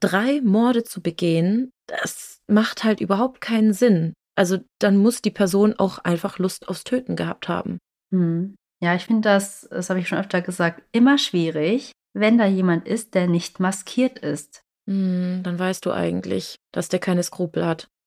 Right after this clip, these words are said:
Speaker 2: Ja, oder einfach, wenn er davonkommen möchte,
Speaker 1: Hm.
Speaker 2: potenzielle Zeugen auslöschen muss. Und jetzt, finde ich, kommt das Gruselige an der ganzen Geschichte.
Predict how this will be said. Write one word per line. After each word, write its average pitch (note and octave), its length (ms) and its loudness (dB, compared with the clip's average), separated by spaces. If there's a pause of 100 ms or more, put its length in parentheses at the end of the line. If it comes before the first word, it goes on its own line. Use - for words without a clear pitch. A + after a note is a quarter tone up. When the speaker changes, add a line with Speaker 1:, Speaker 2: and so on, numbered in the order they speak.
(140)
Speaker 2:
Ja, F3 260 2
oder D#3 240 -2
einfach, D#3 720 -4 (200)
wenn E3+ 100 0
er D#3+ 80 2
davonkommen E3+ 600 0
möchte, A3 480 -2 (180)
Speaker 1:
Hm. F3 400 -6
Speaker 2:
potenzielle G3 560 0
Zeugen E3+ 580 2 (160)
auslöschen D3+ 540 -2
muss. - 260 -4 (600)
Und F#3+ 120 6
jetzt, - 480 2
finde E3+ 220 2
ich, F#3 140 -2
kommt F#3+ 180 -2
das F#3 160 -2
Gruselige F3+ 580 2
an D3 80 0
der D3 100 2
ganzen D3 380 -2
Geschichte. - 640 -4